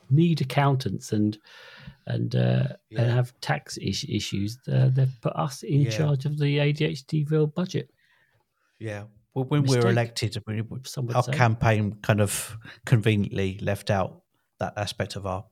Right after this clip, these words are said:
Speaker 2: personality.
Speaker 1: Right.
Speaker 2: Personalities.
Speaker 1: Yeah, no, I think our mayor,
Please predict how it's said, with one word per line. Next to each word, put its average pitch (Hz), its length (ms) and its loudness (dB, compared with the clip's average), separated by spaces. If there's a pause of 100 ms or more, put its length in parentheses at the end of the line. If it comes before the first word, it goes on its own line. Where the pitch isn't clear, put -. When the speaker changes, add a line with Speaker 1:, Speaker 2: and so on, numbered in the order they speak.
Speaker 2:
personality. 98 760 -6 (1120)
Speaker 1:
Right. 135 160 2
Speaker 2:
Personalities. 98 520 -10
Speaker 1:
Yeah, 117 180 2
no, 117 380 0
I 120 80 -4
think 143 400 -2 (380)
our 123 240 2
mayor, 127 600 6